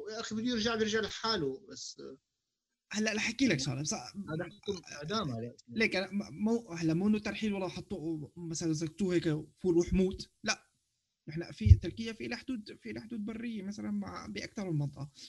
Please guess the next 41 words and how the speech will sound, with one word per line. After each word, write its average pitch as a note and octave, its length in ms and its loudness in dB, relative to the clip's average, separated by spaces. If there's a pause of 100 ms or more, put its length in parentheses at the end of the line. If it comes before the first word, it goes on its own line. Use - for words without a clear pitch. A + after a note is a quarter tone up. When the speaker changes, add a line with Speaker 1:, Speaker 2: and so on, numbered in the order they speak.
(120)
Speaker 2:
في G3+ 140 -2
مع D3+ 160 4
النظام D#3 320 0
وفي E4+ 220 -6
برا C4+ 180 -2
النظام، - 440 2
مشان - 160 -10
نكون F#3 280 -8
مو-، F#3+ 240 -8
واضح. - 280 -8 (200)
Speaker 1:
آه، G#3 40 -2
Speaker 2:
فأنت، E3+ 180 2
Speaker 1:
يعني C#3+ 300 0
ب-، - 260 -10
Speaker 2:
فأنت، G#3+ 260 4
فأنت A#3+ 400 2
بتختار B3 360 2
من A3 80 4
أي G3 120 4
مر-، G3+ 260 0
من F#3+ 80 -2
أي G#3 140 4
معبر G3+ 280 4
بدك D3 160 0
تمرق. F3 300 0 (1160)
Speaker 1:
أيوة، C4 500 -10
إيه، C4 320 -4
يعني D#4+ 340 -10 (1120)
Speaker 2:
بكل - 140 0
Speaker 1:
ماشي G3+ 120 4
Speaker 2:
بساطة. C3+ 220 0
Speaker 1:
الحال B2+ 140 -8
هيك. D3 100 -12 (100)
Speaker 2:
أنت G3 140 -2
بتختار C4 380 -2
من G#3+ 80 0
أي A3+ 160 4
معبر G#3+ 280 2
بدك - 160 -2
تمرق، G#3 340 -2
يعني. - 260 -10